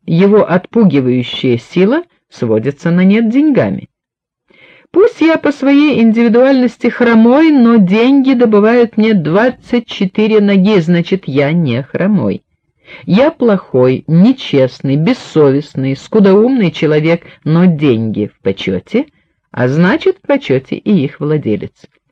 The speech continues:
Деньги являются высшим благом, значит, хорош и их владелец. Деньги, кроме того, избавляют меня от труда быть нечестным,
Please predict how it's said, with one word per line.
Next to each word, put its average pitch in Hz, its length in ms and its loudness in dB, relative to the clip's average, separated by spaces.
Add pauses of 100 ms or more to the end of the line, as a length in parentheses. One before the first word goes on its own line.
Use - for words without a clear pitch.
(420)
Деньги 196 360 2
являются 202 640 2
высшим 196 600 2
благом, 165 600 2
значит, 185 640 0
хорош 160 580 0
и 156 240 0
их 151 160 -6
владелец. 131 560 -2 (560)
Деньги, 143 440 0
кроме 143 340 0
того, 139 320 2
избавляют 135 720 0
меня 131 280 -2
от 131 240 -8
труда 143 440 0
быть 147 400 -2
нечестным, 175 840 -2